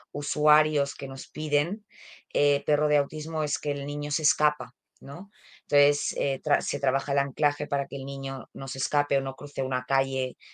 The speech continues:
en un momento dado y lo puedan atropellar. Am, si nos vamos al perro de aviso, por ejemplo, pues te puede avisar de, de bajadas y subidas de azúcar, por ejemplo, muy importante, sobre todo para las personas diabéticas que no están controladas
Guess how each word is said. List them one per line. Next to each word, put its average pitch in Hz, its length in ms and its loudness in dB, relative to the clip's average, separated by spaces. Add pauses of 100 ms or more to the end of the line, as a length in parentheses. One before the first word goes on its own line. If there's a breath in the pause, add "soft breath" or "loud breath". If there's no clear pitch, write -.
(120)
en 143 140 -6
un 139 60 -6
momento 135 320 -2
dado 135 200 4
y 139 60 0
lo 131 120 -4
puedan 131 240 -2
atropellar. 135 640 -2 (680 loud breath)
Am, 143 960 0 (960)
si - 220 -6
nos 156 140 -4
vamos 156 260 2
al 156 120 0
perro 160 280 4
de 156 120 4
aviso, 175 340 0
por 160 120 -2
ejemplo, 170 380 -2
pues 160 120 -8
te 156 80 -12
puede 147 180 2
avisar 143 480 0
de, 139 220 0
de 135 180 0
bajadas 135 460 -2
y 131 40 -10
subidas 135 360 -6
de 131 60 -8
azúcar, 147 440 -6
por 131 140 -8
ejemplo, 143 520 -6 (420 loud breath)
muy 147 180 -2
importante, 143 560 -2
sobre 135 280 -4
todo 143 200 0
para 135 180 2
las 131 160 -4
personas 135 360 -8
diabéticas 139 540 -2
que 139 100 -10
no 135 60 -8
están 139 240 -10
controladas 143 840 2